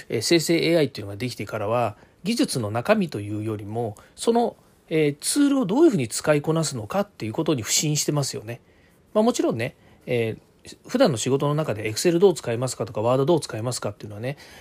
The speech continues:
えー、ツールという立場においては、利用の仕方っていうのにね、非常にこう、えー、特徴的なものがありますよね。まあ、ワードとExcelっていうのはもちろん違いますし、パワーポイントだって違うんですけれども、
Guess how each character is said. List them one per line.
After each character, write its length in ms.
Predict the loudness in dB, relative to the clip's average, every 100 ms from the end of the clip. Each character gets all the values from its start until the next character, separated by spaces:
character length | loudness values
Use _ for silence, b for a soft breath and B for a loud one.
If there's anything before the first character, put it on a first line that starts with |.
| -4
え 400 | -2 -2 -4 -8
ー、 200 | _ -2
ツ 120 | 2
ー 80 | 2 4
ル 60 |
と 120 | 6
い 100 | 6
う 80 | 4
立 240 | 2 0 0
場 80 |
に 80 | 0
お 140 | -2 -4
い 80 |
て 80 | -4
は、 300 | 0 0 0 0
利 80 |
用 180 | 2 2
の 120 | 0
仕 100 | -2
方 220 | -2 -2 -2
っ 40 |
て 140 | -2
い 60 | -6
う 20 |
の 80 | -6
に 140 | -8
ね、 160 | -10 -10 b -10
非 140 | 0
常 120 | 0
に 140 | 0 0
こ 320 | 2 2 0
う、 40 | _
え 640 | -2 0 0 0 -2 -6 -6
ー、 20 |
特 200 | -4 -2
徴 220 | 4 4 4
的 180 | 0
な 80 | 2
も 140 | 0 -2
の 80 |
が 240 | -6 -4 -2
あ 40 |
り 80 | 0
ま 120 | -2
す 100 | -6
よ 80 | -6
ね。 200 | -6 -8 b b _
ま 100 | 0
あ、 20 |
ワ 100 | 2
ー 20 | 2
ド 100 | 2
と 80 |
Excel 220 | 0 0 -4
っ 0 |
て 40 |
い 80 | -6
う 20 | -10
の 60 |
は 20 | -8
も 80 |
ち 80 | -8
ろ 60 | -8
ん 60 |
違 60 | -8
い 100 | -10
ま 100 | -10
す 80 | -10
し、 80 | -6
パ 80 |
ワ 80 | -6
ー 20 |
ポ 80 | -6
イ 40 | -8
ン 20 |
ト 100 | -8
だ 40 |
っ 20 |
て 80 | -10
違 160 | -8 -6
う 80 | -6
ん 20 |
で 60 |
す 100 | -6
け 100 | -4
れ 60 | -2
ど 80 | 0
も、 120 | 0